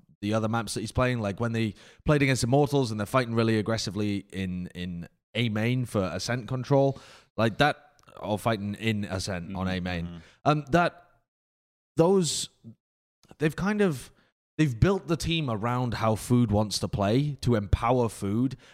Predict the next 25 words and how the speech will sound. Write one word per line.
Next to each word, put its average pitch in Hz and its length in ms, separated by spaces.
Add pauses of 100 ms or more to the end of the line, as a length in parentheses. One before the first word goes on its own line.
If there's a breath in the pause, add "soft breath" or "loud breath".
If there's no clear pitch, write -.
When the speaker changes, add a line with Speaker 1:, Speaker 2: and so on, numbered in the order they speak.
Speaker 1:
and 120 120
so 139 180
that 131 160
even 147 320
if - 380
he's 110 680 (400 soft breath)
overfacing, 120 680
like, 110 240
even 190 200
if 196 200
Sentinels 156 480
were 127 80
really 123 300
on 107 80
their 98 160
A 110 160
game 87 240
and 87 80
they 90 80
were 92 240
winning 110 280
the 98 100
duels 104 400
against 127 300
Food, 151 260